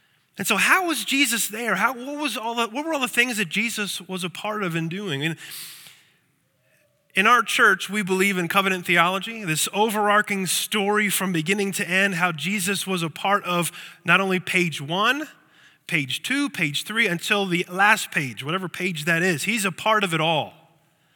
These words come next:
We see in Adam and Eve, as they fell, as they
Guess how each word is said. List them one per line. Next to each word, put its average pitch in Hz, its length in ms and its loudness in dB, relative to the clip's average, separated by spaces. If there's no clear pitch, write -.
We 202 80 2
see 254 220 6
in 220 220 0
Adam 226 320 6
and 220 100 0
Eve, 220 180 2
as 175 140 2
they 196 180 2
fell, 202 460 0
as 147 160 -2
they 190 220 4